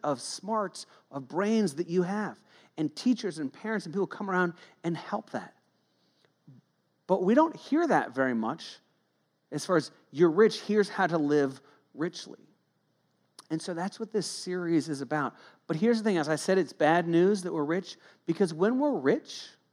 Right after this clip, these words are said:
there are problems that we face because we're rich that other people don't face, that are unique to people who have means.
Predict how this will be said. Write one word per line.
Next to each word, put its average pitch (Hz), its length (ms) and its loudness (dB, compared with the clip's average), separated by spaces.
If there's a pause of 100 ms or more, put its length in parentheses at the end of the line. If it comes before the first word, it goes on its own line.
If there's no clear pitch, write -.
(500)
there 180 160 8
are 196 60 6
problems 240 640 4
that 196 140 4
we 196 280 4
face 160 720 2
because 185 400 -6
we're 202 80 0
rich 170 400 -4 (400)
that 180 220 6
other 214 260 8
people 180 720 2 (340)
don't 147 260 -2
face, - 640 -6 (520)
that 147 100 4
are 160 120 8
unique 175 560 4
to 214 80 -4
people 156 500 -4 (220)
who 147 140 -2
have 135 260 -4
means. 123 580 0